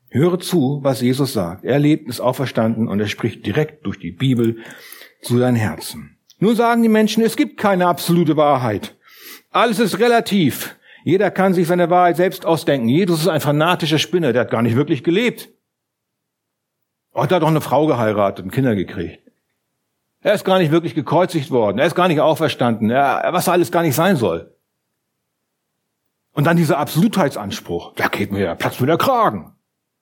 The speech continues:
Ja. Meine Wahrheit ist genauso wahr. Mir hat keiner was zu sagen. Ich sag ja auch dir nicht, was, was du glauben sollst.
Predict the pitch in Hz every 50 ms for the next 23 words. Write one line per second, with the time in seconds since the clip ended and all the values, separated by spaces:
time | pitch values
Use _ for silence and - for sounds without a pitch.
0 | _ _ _ _ _ _ _ _ _ _ _ _ _ _ _ _ _ _ _ -
1 | - 127 139 127 98 80 78 - - _ _ _ _ _ _ _ _ _ _ _
2 | - - 196 233 247 247 240 214 220 208 202 190 185 175 - - 175 165 165 165
3 | 165 160 135 120 101 98 95 87 80 80 78 - _ _ _ - 147 196 247 240
4 | 226 - - 208 202 196 185 175 160 147 - - - 127 113 123 110 101 - -
5 | - - 226 190 233 226 196 202 208 190 156 - 196 233 226 214 175 123 - -
6 | - 143 143 - - 139 123 98 131 113 107 104 110 104 101 87 78 82 92 -
7 | -